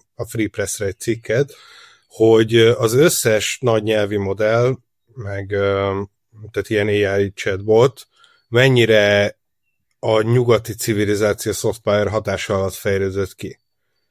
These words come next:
Tehát, hogy így úgy gondolkoznak, mint ahogy egy nyugati ember gondolkozik, az a morális értékítéletük, a-, a-, azt gondolják, hogy a hazugság rossz, ö, azt gondolják, hogy a,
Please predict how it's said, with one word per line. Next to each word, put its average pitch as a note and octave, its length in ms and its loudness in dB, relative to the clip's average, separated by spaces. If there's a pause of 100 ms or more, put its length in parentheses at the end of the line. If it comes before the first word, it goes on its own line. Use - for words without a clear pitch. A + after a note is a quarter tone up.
(360)
Tehát, A2+ 180 -4
hogy B2 160 0
így B2 160 0
úgy C#3 180 4
gondolkoznak, A2 1200 0 (340)
mint A2 300 -8
ahogy G#2+ 260 -2
egy G#2+ 220 -2 (180)
nyugati A2 420 -4
ember G#2+ 300 0
gondolkozik, B2 960 -2 (580)
az A#2 220 -2
a A#2 80 4
morális A2 500 0
értékítéletük, A2 1080 -2
a-, A2+ 380 0
a-, C#3 160 0
azt C3+ 220 2
gondolják, A#2 300 2
hogy A2+ 100 0
a A2+ 40 2
hazugság G#2 480 -4
rossz, A#2 480 0 (200)
ö, B2+ 80 -6
azt A2 360 0
gondolják, G#2+ 500 2
hogy G#2+ 200 -2
a, G#2 240 0